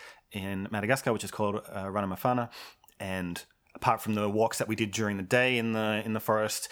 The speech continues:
there's also a special thing you can do at night, specifically to see the mouse lemur, and we did see it. And yeah, it's this tiny little mouse-sized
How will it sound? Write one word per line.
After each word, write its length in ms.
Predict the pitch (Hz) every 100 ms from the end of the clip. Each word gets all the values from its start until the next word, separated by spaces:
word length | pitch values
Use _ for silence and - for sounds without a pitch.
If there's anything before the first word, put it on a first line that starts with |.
| -
there's 160 | - 101 104
also 220 | - 92
a 60 | 90
special 500 | - 117 104 113 104
thing 200 | 107 101
you 100 | 95
can 140 | 98
do 120 | 95
at 80 | 98
night, 180 | 104 107
specifically 440 | - 160 175 135
to 80 | 110
see 140 | - 110
the 80 |
mouse 280 | 98 95 -
lemur, 360 | 98 98 151 151
and 120 | 101 107
we 60 |
did 160 | 110 123
see 180 | - 107
it. 140 | 131 - - -
And 180 | 104 110
yeah, 160 | 151 -
it's 100 | -
this 140 | -
tiny 360 | - 117 120 117
little 400 | 117 120 113 -
mouse-sized 1040 | 95 107 120 - - 113 117 113 110 -